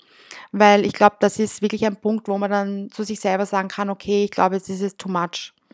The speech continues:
Ja, was soll man jetzt eigentlich essen? Also ich glaube, es sind so bestimmte Punkte, ähm, auf die man achten kann, wie zum Beispiel, ist genau das, was deine Oma noch als Essen erkennen würde.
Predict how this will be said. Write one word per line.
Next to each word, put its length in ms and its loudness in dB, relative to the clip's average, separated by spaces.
Ja, 320 8
was 140 10
soll 140 10
man 140 8
jetzt 100 0
eigentlich 320 0
essen? 560 0
Also 200 6
ich 280 0
glaube, 260 10
es 100 4
sind 240 4
so 300 6
bestimmte 420 2
Punkte, 680 6
ähm, 320 4
auf 300 -2
die 160 -4
man 100 4
achten 320 2
kann, 260 0
wie 80 -2
zum 180 -4
Beispiel, 540 0
ist 220 -2
genau 240 4
das, 400 4
was 140 -6
deine 420 0
Oma 480 4
noch 260 4
als 160 -2
Essen 300 -2
erkennen 480 -4
würde. 320 -6